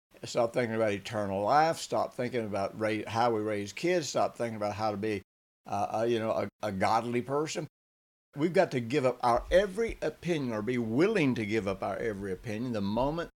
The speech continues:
we realize that it's in contradiction to God's word. And that happens because we make Jesus Lord. Now, when we make this journey, if when we come to the Lord, if we really are teachable, if we're really looking for God, you know, many people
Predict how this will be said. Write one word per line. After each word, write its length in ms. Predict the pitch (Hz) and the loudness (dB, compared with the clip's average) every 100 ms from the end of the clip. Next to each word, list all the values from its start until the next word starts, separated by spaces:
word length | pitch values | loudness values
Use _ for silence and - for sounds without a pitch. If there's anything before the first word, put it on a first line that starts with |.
| _ _ - | _ _ -6
we 280 | 131 127 120 - - | -2 -2 -4 -12 -6
realize 680 | 110 117 214 226 107 104 110 | 0 2 2 2 2 0 0
that 100 | 110 | 0
it's 140 | 104 | -2
in 100 | 123 | -8
contradiction 840 | 110 131 135 123 104 123 - 113 107 _ | -4 -2 -2 -2 -4 -4 -4 -10 -10 _
to 120 | - | -10
God's 400 | 104 101 95 95 | -6 -4 -4 -6
word. 380 | 160 175 190 117 | -4 -2 0 -2
And 100 | 95 - _ _ - | -6 -10 _ _ -6
that 200 | 101 107 | -4 -2
happens 420 | 101 110 113 107 | -2 -2 -6 -8
because 600 | 98 - 101 95 101 107 - 107 | -8 -6 -4 -4 -4 -8 -10 -6
we 340 | 95 107 107 98 | -4 -4 -4 -6
make 580 | 104 107 113 117 110 | -6 -4 -4 -6 -8
Jesus 560 | 90 101 101 95 101 - | -6 -4 -4 -6 -8 -4
Lord. 360 | 139 127 85 - _ _ _ _ - | -2 -2 -4 -12 _ _ _ _ -4
Now, 240 | 127 131 - _ | -2 -2 -6 _
when 160 | 147 151 | -2 0
we 100 | 170 | 0
make 300 | 202 208 220 | 0 -2 0
this 180 | - 170 | -2 -2
journey, 460 | 120 131 107 85 87 _ _ _ | 0 0 0 -4 -12 _ _ _
if 280 | 135 170 208 | 4 4 4
when 200 | 214 202 | 2 2
we 120 | 208 | -2
come 380 | 214 165 190 190 | -4 2 4 4
to 200 | 185 185 | 4 4
the 100 | 170 | 6
Lord, 260 | 160 143 117 | 4 4 4
if 160 | 147 | 2
we 140 | 143 143 | 2 2
really 320 | 147 208 196 | 4 4 6
are 180 | 190 147 | 4 4
teachable, 560 | - 160 156 - 98 | 2 -2 -2 -4 -2
if 60 | 95 | -2
we're 160 | 151 160 | 0 0
really 580 | 147 156 190 190 190 | 2 6 6 6 4
looking 400 | 151 143 165 151 | 2 0 -2 -4
for 140 | 127 127 | -6 0
God, 260 | 127 120 | 2 4
you 60 | 170 | 4
know, 60 | 202 | 4
many 260 | 180 220 | 4 2
people 420 | 214 226 208 139 | -2 -2 0 -2